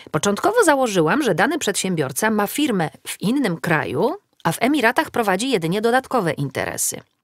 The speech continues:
Dlatego po przylocie do Dubaju dwa razy zgodziłam się na taką formę rozmowy kwalifikacyjnej. Nie zaowocowało to natomiast żadnym pozytywnym rezultatem. Zwykle osoby, z którymi rozmawiałam, nie miały nawet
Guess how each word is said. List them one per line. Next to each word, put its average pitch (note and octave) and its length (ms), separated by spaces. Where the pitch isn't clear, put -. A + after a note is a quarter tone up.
Dlatego G#3+ 380
po G3 140
przylocie G3+ 400
do F3 120
Dubaju F#3 360
dwa F3+ 220
razy E3+ 220
zgodziłam D#3 580
się C#3+ 200
na D3 120
taką D#3 320
formę D3+ 400
rozmowy D#3 440
kwalifikacyjnej. C#3+ 1000
Nie C#4 120
zaowocowało B3 680
to F#3+ 100
natomiast F3 420
żadnym E3+ 320
pozytywnym E3 560
rezultatem. G3 680
Zwykle F3+ 400
osoby, F3 360
z - 60
którymi F3 340
rozmawiałam, E3 640
nie D#3 120
miały G3 260
nawet B3+ 400